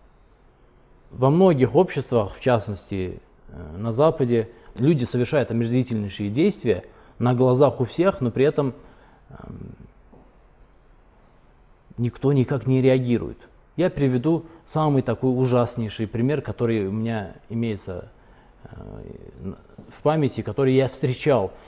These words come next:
Я точно не помню, в какой-то американской газете было опубликовано. Я, конечно, саму газету эту не читал, я читал перевод. Перевод этого сообщения. Я прошу прощения, что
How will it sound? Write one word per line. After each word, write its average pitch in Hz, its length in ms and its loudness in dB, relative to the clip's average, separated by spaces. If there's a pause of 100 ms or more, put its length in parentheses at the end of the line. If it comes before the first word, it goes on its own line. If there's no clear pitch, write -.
(160)
Я 127 220 -2
точно 143 340 -4
не 143 180 0
помню, 131 320 0
в - 60 -20
какой-то 107 420 -4
американской 120 600 -2
газете 127 420 0
было 110 200 2
опубликовано. 120 540 2
Я, 123 160 4
конечно, 120 520 -4
саму 123 260 -2
газету 107 380 0
эту 113 140 -6
не 123 100 0
читал, 202 280 2
я 131 180 6 (180)
читал 135 300 -2
перевод. 127 520 0 (360)
Перевод 147 340 2
этого 117 220 0
сообщения. 110 600 -4 (640)
Я 127 180 0
прошу - 280 -6
прощения, 117 420 0
что 95 380 -6